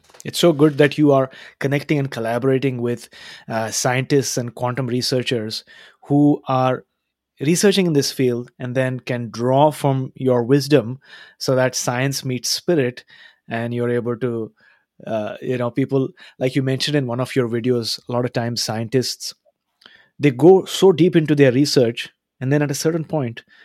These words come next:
they're not able to figure out, <laughs> you know, what is beyond that? What is beyond the veil, so to speak, or at the sub-molecular level, what is it? But then,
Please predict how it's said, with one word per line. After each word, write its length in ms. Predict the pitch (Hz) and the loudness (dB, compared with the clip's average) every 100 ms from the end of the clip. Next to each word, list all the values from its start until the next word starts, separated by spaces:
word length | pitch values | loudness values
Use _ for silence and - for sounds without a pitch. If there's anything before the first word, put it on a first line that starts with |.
| _ _ | _ _
they're 160 | 127 135 | 2 4
not 200 | 156 180 | 6 6
able 220 | 170 175 | 6 8
to 300 | 165 147 139 _ _ _ _ | 8 6 2 _ _ _ _
figure 400 | - 180 202 165 | -2 2 4 4
out, 240 | 98 - - _ - | 2 -6 -20 _ -6
<laughs> 220 | 135 - 143 165 | -4 0 0 2
you 80 | |
know, 260 | 151 131 - _ - - | 4 2 -2 _ -20 -6
what 160 | 170 | -2
is 100 | 170 | -2
beyond 360 | 139 139 180 180 | 0 2 2 0
that? 200 | 104 - - | -2 -6 -2
What 160 | 143 | 0
is 120 | 143 | 0
beyond 640 | - 123 127 135 139 151 135 | -4 -6 -4 -2 0 -2 -2
the 80 | |
veil, 520 | 117 123 139 131 117 - | 0 2 4 2 -2 -6
so 220 | - 127 | -4 -2
to 80 | 120 | -4
speak, 500 | - 139 131 - - - - - | -4 -4 -4 -6 -16 -20 -20 -2
or 260 | 135 143 139 - - | 2 4 0 -10 -6
at 140 | - | -2
the 100 | 147 | -2
sub-molecular 1160 | 139 - 175 180 156 147 147 147 170 - 175 170 | -4 -4 -2 -2 -4 -4 0 2 0 0 0 2
level, 320 | 143 127 120 | 2 0 -2
what 220 | 117 180 | -6 -6
is 120 | 214 | -6
it? 160 | 113 - _ _ _ _ _ | -6 -14 _ _ _ _ _
But 220 | 135 143 131 | -2 2 4
then, 340 | 151 147 | 4 2